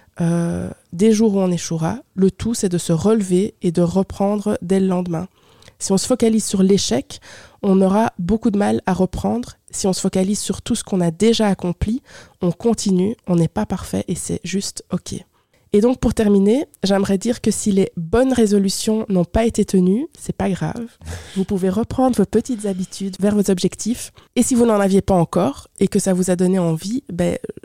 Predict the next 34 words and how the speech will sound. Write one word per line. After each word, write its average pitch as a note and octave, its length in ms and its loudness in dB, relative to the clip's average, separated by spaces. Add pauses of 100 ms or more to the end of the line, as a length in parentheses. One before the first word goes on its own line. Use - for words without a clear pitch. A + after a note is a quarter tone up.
(480)
je F3 100 -10
vous F#3 140 0
invite F3+ 260 -2
à G3 60 0
vous F3 80 -4
poser F#3 220 -4
la F3+ 100 -2
question, - 420 -8 (600)
quelle B3 160 4
est B3+ 80 4
la G3 120 2
petite - 460 -4
habitude G#3 720 -4
que G#3 100 0
vous F#3 120 2
pourriez G3+ 260 0
intégrer G3 400 0
dans G3+ 160 0
votre F#3+ 260 -4
quotidien G3+ 640 -2 (640)
qui G3+ 160 0
vous G#3 100 6
permettra G3+ 560 2
dans G3 260 2 (320)
six - 260 0
mois, A3 160 4
par F#3+ 120 2
exemple, F#3 480 -2 (140)
d'être G3 320 0
plus - 240 -2
proche - 480 -4
de - 100 -2
votre F3+ 260 -2
objectif ? - 580 -8